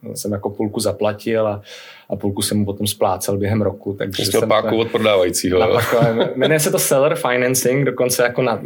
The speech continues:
Speaker 1: je to jako strategie, jak,
Speaker 2: Hmm.
Speaker 1: jak nakupovat. A, takže jsem ji jako vyzkoušel a ono to dopadlo. Takže jsem s ním pak udělal ještě jeden, vlastně, když jsme kupovali větší houseboat, tak vlastně úplně stejný model.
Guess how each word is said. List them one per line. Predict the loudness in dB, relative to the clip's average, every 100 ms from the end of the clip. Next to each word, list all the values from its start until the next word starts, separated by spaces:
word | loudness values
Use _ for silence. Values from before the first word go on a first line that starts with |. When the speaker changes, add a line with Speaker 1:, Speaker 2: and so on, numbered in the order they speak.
| -4
Speaker 1:
je | 0
to | 2
jako | 2 0
strategie, | -2 -2 0 -2 0 2 4 4
jak, |
Speaker 2:
Hmm. | 2
Speaker 1:
jak | 2 0 -2
nakupovat. | -6 -4 -4 -2 -2 -4 -8 -18 -16 -18 _ -2 0
A, | 0 0 0
takže | 0 -2 -2
jsem | 0 2
ji |
jako | 2 2
vyzkoušel | 0 0 0 0 0 2 2
a | 2
ono | 0
to | 0
dopadlo. | 0 -2 -2 -2 -6 -16 -20 -20 _ _ -4
Takže | -2
jsem | 0 -2
s | -2
ním | -2
pak | -2 0
udělal | 2 2
ještě | 0 0
jeden, | 0 2 2 2 0
vlastně, | -2 -4 -2 -2
když | -2
jsme | -6
kupovali | -4 0 0
větší | 0 -2 -2
houseboat, | -2 -2 -4 -4
tak | -6
vlastně | -4 -4
úplně | -4 -2 -2
stejný | -2 0 0
model. | 0 0 0